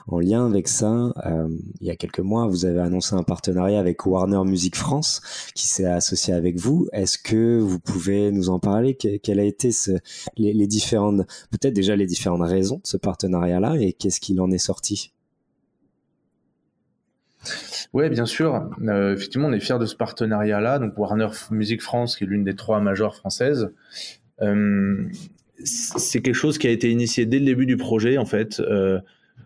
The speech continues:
Speaker 2: euh, je me répète un peu peut-être, mais l'idée étant, euh, avec Yadek, d'avoir quelque chose d'exhaustif qui rassemble vraiment, euh, euh, tous les acteurs de l'industrie. On s'est très naturellement tout de suite rapproché des maisons de disques
Speaker 1: Ouais.
Speaker 2: pour leur présenter le projet,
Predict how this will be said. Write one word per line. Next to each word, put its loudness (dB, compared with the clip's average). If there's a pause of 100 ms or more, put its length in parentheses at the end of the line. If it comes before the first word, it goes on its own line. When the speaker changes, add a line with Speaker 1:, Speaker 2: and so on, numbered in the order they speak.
(220)
Speaker 2:
euh, -2 (260)
je -2
me 4
répète 2
un 2
peu 2
peut-être, 0
mais 4
l'idée 2
étant, 2
euh, 2
avec 0
Yadek, 2
d'avoir 0
quelque -8
chose -2
d'exhaustif 0
qui 0
rassemble 0
vraiment, 2
euh, 0 (500)
euh, 0
tous -4
les 2
acteurs 0
de 2
l'industrie. 0
On -2
s'est -4
très -2
naturellement 2
tout -4
de -8
suite -4
rapproché -2
des 2
maisons 2
de 2
disques -2
Speaker 1:
Ouais. -20
Speaker 2:
pour -2
leur -12
présenter 0
le -2
projet, 0